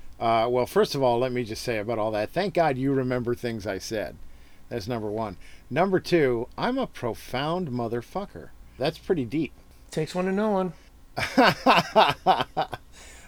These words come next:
Speaker 1: Gosh.
Speaker 2: We gotta stick
Speaker 1: Okay.
Speaker 2: together.
Speaker 1: <laughs> Yeah, right. Yeah, <laughs> yes. Don't let us, don't let them break us up.
Speaker 2: We cold M Fs gotta stick together.
Speaker 1: I,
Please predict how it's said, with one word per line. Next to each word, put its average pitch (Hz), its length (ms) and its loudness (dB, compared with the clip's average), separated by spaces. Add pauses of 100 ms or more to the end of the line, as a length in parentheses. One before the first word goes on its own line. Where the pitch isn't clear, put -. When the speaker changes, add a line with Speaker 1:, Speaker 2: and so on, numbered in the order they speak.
(160)
Speaker 1:
Gosh. 107 640 -2 (420)
Speaker 2:
We 170 120 2
gotta 202 240 8
stick - 220 8
Speaker 1:
Okay. 156 160 2
Speaker 2:
together. 175 340 4 (640)
Speaker 1:
<laughs> - 140 -10 (180)
Yeah, 202 140 8
right. 175 320 8
Yeah, 147 320 6 (120)
<laughs> 127 140 -4
yes. 147 280 2 (400)
Don't 156 180 4
let 160 140 6
us, 156 120 4
don't 156 360 2
let 160 160 2
them 147 200 0
break 147 280 0
us 139 180 0
up. 127 240 4 (320)
Speaker 2:
We 202 100 0
cold 185 380 2
M 170 160 0
Fs 175 240 0
gotta 156 220 -2
stick - 260 -2
together. 151 480 -2 (640)
Speaker 1:
I, 185 720 8